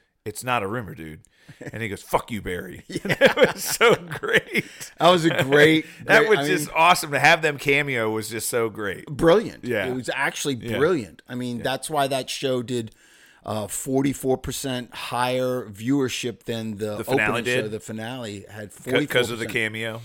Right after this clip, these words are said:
Speaker 2: I think because of the cameo, a, a lot of people heard once it happened. A lot of people, uh, resonated with people, and the word of mouth of that show.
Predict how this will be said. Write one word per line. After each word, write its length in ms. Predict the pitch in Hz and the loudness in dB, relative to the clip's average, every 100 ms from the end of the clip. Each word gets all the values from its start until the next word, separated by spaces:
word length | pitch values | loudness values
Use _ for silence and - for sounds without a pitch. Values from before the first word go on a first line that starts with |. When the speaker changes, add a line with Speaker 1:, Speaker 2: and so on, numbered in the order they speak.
| 120 - - _ - - | -16 -20 -20 _ -10 -2
Speaker 2:
I 100 | 262 | -2
think 220 | 320 - | -2 -6
because 360 | 147 - 135 110 | -4 0 0 -2
of 40 | |
the 60 | 110 | -10
cameo, 440 | - 117 120 151 | -8 -6 -4 -4
a, 220 | 147 117 120 | -2 -4 -2
a 20 | |
lot 180 | 123 120 | -2 -4
of 40 | |
people 260 | - 127 117 | -6 -8 -6
heard 440 | 120 123 127 123 | 0 2 0 -2
once 240 | 117 127 - | -4 -4 -4
it 140 | 117 | -8
happened. 480 | - 120 123 127 110 | -6 -6 -6 -8 -8
A 40 | |
lot 180 | 107 107 | -6 -8
of 60 | 107 | -8
people, 280 | 120 110 104 - | -12 -10 -12 -10
uh, 220 | 107 101 | -10 -8
resonated 640 | 101 110 123 117 110 110 | -4 -4 -4 -4 -4 -6
with 180 | 107 - | -8 -8
people, 260 | 123 127 | -10 -8
and 140 | 127 113 | -6 -6
the 60 | |
word 200 | 113 135 | 0 2
of 60 | 131 | 2
mouth 260 | 120 131 120 | 0 -6 -6
of 60 | |
that 180 | 104 92 | -10 -8
show. 400 | - 104 101 95 | -6 -6 -6 -8